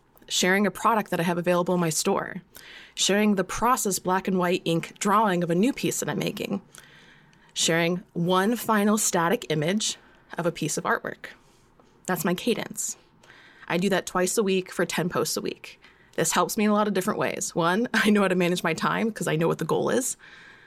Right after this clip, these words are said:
And two, it's able to help me kind of visualize my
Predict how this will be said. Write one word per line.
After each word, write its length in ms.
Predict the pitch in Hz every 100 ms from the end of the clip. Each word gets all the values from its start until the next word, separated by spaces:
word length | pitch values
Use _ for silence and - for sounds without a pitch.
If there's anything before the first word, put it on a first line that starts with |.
| - _ _ _ _ _ 175
And 160 | 185
two, 460 | - 311 233 196 277 _ _ _ -
it's 200 | 196 208
able 280 | - 220 226
to 100 | 220
help 280 | 208 214 -
me 240 | 190 180
kind 280 | - 208 180
of 180 | 180 - -
visualize 840 | 165 185 208 202 185 170 170 - - -
my 600 | 185 165 160 156 156